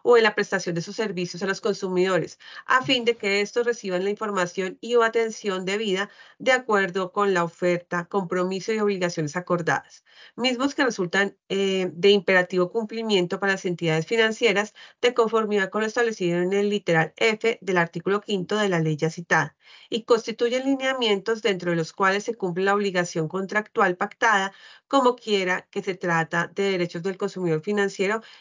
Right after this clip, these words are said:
que se encuentran protegidos durante todos los momentos de su relación con la entidad vigilada,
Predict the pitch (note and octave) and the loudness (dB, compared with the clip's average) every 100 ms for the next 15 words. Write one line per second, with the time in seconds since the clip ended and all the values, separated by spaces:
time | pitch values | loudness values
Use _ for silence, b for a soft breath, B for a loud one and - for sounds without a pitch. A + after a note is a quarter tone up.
0 | B A3+ G3+ F3+ F3+ F#3 G#3 A#3+ A3 G#3+ | B 0 2 0 -2 0 4 4 4 -2
1 | G#3+ G3+ G3 G3 F3+ D#3+ D#3 G3 G3+ G#3 | 2 2 2 0 0 0 -2 0 0 0
2 | G#3 F#3+ E3+ D#3 E3+ F#3 G3+ G3 F3+ E3+ | -2 0 -2 -2 -4 -6 -4 2 2 2
3 | E3+ D3 F3+ F#3 F3 E3+ D3+ E3 - G3 | -2 -4 -2 -4 -2 -2 -2 -6 -6 0
4 | E3 E3+ | 2 0